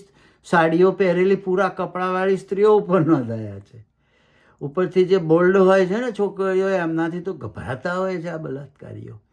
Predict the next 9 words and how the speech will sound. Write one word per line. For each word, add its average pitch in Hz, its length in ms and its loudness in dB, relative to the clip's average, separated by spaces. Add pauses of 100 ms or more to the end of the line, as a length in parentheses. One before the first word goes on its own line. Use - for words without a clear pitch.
(500)
કે 143 60 -4
અમને 151 180 0
ઠોકશે 139 480 -4
અથવા 147 420 2
બૂમો 147 320 0
પાડશે. 123 600 -8 (1300)
તો 131 60 -4
આધુનિક 135 580 -2
વસ્ત્રો 156 480 0